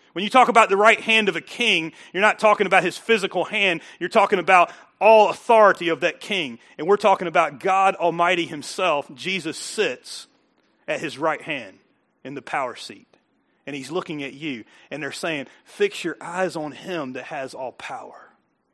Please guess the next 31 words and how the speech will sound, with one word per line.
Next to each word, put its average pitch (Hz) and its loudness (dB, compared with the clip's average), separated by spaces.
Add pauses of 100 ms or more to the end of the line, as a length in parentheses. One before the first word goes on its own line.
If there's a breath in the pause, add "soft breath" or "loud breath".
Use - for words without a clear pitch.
(400)
Maybe, 139 -12
maybe 147 -12
you 120 -16
needed 120 -18
that. - -20
<laughs> - -20
Maybe 151 -4
you 147 -12
needed 139 -10
to 127 -14
learn 135 -8
that 123 -12
because 135 -14
the - -18
past - -10
is 127 -18
something 139 -12
that 123 -16
is 127 -18
unbelievably 147 -10
difficult 123 -14
to - -20
get 110 -20
beyond, 113 -20
isn't 113 -20
it? 113 -20 (920)
There 147 -4
are 127 -8
hurts - -6
that - -16
come. 123 -12